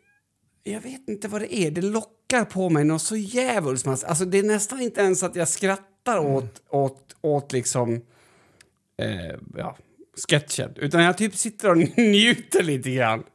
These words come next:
Speaker 1: Alltså, tänk att bara få skratta rätt i ansiktet på ett barn som har förlorat sitt marsvin i en dammsugare.
Speaker 2: Ja,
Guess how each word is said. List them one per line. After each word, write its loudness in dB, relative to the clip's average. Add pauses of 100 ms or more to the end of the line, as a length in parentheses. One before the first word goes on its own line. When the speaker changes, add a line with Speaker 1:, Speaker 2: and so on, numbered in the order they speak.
(460)
Speaker 1:
Alltså, 4
tänk 0
att -6
bara 4
få -2
skratta 0
rätt -2
i 2
ansiktet 0
på 2
ett -2
barn 4
som 0
har 4
förlorat 2
sitt -4
marsvin 2
i 2
en 0
dammsugare. -2 (1120)
Speaker 2:
Ja, -8